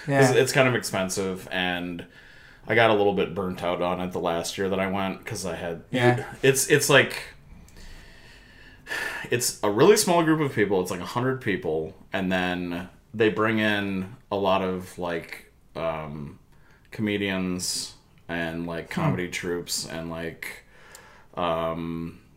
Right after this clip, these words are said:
Speaker 2: and you do classes. There's two class sessions on Saturday. There's a,
Speaker 1: Really?
Speaker 2: there's a couple parties that you go to, and then there's a bunch of shows.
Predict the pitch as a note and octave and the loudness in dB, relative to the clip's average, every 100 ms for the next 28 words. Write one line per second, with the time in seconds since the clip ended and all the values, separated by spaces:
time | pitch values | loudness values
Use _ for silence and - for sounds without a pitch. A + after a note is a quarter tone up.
0 | - - G2 G2 G#2+ F#2 - F#2+ G2 F#2 | -8 -4 -2 0 0 0 0 6 6 6
1 | - G2 F#2+ G#2+ - - C3 A#2+ - F#2+ | 2 -2 0 0 0 0 0 0 0 0
2 | F#2+ - G2 A2 G2 G2 F#2 F#2 E2+ F2+ | 0 0 -2 -2 -4 -4 -4 -4 -4 -2
3 | F#2 F#2 F2+ F2+ F2 A3+ G#3 G#2+ G2 G#2 | -2 -2 -2 -2 0 4 4 4 0 -2
4 | G#2+ A#2+ A2 - - F#2+ F#2+ F#2+ G#2 F#2+ | -2 -2 -2 -4 -4 -2 -2 -2 -4 -2
5 | G2 F#2+ - G2+ G2 F#2+ F#2 F#2 F2+ F2+ | -2 -2 -2 -2 0 -2 -2 -4 -6 -6
6 | G2 G2 - - F2+ F2+ F#2 F#2 F#2+ F#2 | -6 -4 -4 -2 -2 0 0 0 -2 -4
7 | - | -8